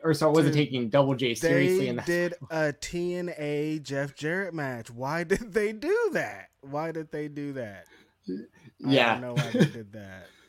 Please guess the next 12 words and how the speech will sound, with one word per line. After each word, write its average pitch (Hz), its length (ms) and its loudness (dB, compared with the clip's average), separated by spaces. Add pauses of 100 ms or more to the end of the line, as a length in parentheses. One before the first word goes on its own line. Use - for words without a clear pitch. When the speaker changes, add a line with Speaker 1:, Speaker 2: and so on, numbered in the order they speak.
(360)
Speaker 2:
Interesting 165 520 0
choice. 120 500 -6
Interesting 120 560 -14
choice 104 300 -16
is 98 120 -20
what 98 100 -20
I'll 95 140 -20
say. - 160 -20 (600)
Speaker 1:
It, 156 280 4
that 165 160 8
was 185 140 8
one, 151 580 2